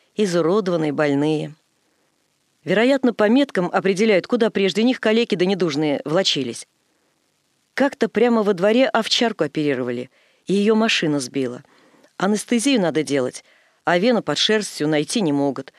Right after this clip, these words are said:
но потом где-то на лбу нашли. Овчарка эта с наложенными на задние лапы шинами так и жила у подъезда, пока не поправилась, а потом ушла, у нее где-то хозяин был.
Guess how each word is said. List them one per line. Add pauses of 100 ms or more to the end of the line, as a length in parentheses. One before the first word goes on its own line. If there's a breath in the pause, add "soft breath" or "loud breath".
(420 soft breath)
но
потом
где-то
на
лбу
нашли. (1300)
Овчарка
эта
с
наложенными
на
задние
лапы
шинами (500 soft breath)
так
и
жила
у
подъезда,
пока
не
поправилась, (320)
а
потом
ушла, (180)
у
нее
где-то
хозяин
был.